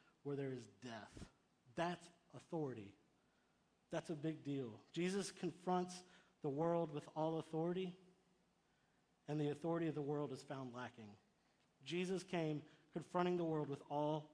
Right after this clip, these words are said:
authority in the whole world. All the authority of the world was found lacking. And I guess I just want us, through this passage, to ask who we're following. Who's worth following?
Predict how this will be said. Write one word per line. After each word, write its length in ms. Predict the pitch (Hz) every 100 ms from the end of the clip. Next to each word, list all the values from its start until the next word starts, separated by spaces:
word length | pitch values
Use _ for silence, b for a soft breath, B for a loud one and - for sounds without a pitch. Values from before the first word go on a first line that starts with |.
| -
authority 540 | - 156 143 123 120 - B B B
in 80 | 143
the 60 | 131
whole 240 | - 156
world. 340 | 135 135 123 - B B B
All 160 | 135 147
the 140 | 151
authority 340 | 143 151 139 131
of 80 |
the 60 | 135
world 280 | 127 135 113
was 120 | 117
found 280 | - 120 113
lacking. 340 | 127 123 113 98 - b b b b _ _ - -
And 80 |
I 60 | 151
guess 260 | 160 190 -
I 40 | 151
just 240 | 180 -
want 160 | 180 165
us, 100 | 151 - - _ - -
through 160 | 165
this 220 | 151 151 - -
passage, 600 | 160 147 151 131 - - b b b b b b _ _ _ _ _ _ -
to 100 | 170 -
ask 300 | 151 156 147 -
who 80 | 147
we're 100 | 135 -
following. 460 | 135 123 120 110 104 101 _ _ _ _ _ _ b b b _ _ _
Who's 220 | - 190 170
worth 280 | 156 160 156
following? 420 | 165 160 135 110